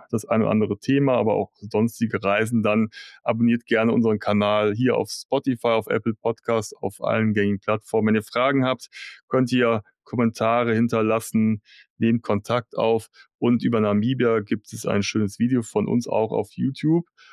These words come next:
und alle möglichen Artikel zu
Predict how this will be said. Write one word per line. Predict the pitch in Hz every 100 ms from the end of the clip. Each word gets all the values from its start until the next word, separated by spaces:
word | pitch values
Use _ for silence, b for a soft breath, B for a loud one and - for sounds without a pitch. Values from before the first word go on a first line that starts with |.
| B B _
und | 135 131 131 117 - _ _ _
alle | 117 131
möglichen | 123 123 120 110 110
Artikel | - 104 - 131 - 131 131 120 _ _
zu | - 117 110 107